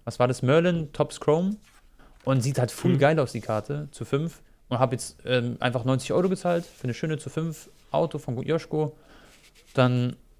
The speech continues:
Speaker 1: habe ich mir jetzt noch eine Messi Dual Autogramm geholt.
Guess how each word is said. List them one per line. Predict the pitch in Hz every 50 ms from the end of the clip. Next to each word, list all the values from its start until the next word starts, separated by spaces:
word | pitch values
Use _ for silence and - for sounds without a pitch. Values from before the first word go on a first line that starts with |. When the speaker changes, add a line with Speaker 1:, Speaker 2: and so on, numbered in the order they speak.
| - - _ -
Speaker 1:
habe | - 135 135 143
ich | 135 - -
mir | 139 131 127
jetzt | 127 127 123 120 - - -
noch | 127 120 117
eine | 120 120 117
Messi | 117 117 131 147 - - 127 107 107
Dual | 123 151 185 196
Autogramm | - - 180 - 190 180 170 180 185 180 185
geholt. | 185 175 196 202 226 - -